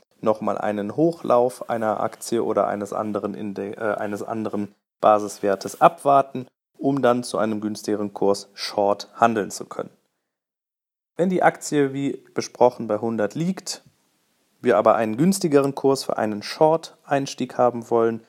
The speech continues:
dann werden wir die Sell-Limit-Order zum Beispiel auf hundertfünf oder hundertzehn legen.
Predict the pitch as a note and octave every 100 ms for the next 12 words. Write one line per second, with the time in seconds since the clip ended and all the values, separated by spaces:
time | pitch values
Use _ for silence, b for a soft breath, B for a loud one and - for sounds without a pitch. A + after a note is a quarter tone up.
0 | b b _ - A2 A2 G#2+ G#2+ G#2+ G#2
1 | G2+ - A2 G#2+ G2+ G#2 G2 - G2+ G2
2 | - G2+ F#2+ F#2+ - - G2 - - D3+
3 | C#3 A#2 - A#2 A2 - G2+ G2+ F#2+ F#2+
4 | - - C#3 B2+ A2+ A2 G#2+